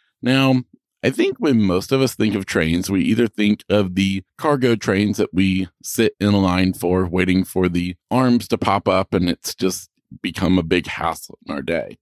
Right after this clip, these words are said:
Or we picture some of the old style Amtrak passenger trains that we haven't really heard the best things about. But I'm here to tell you,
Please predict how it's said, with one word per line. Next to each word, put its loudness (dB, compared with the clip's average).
Or 2
we -2
picture 0
some 0
of -2
the 2
old 0
style 0
Amtrak 0
passenger 0
trains 0
that -2
we 2
haven't -2
really 2
heard 0
the 2
best -2
things -4
about. -8
But 0
I'm 0
here -2
to -4
tell 0
you, -2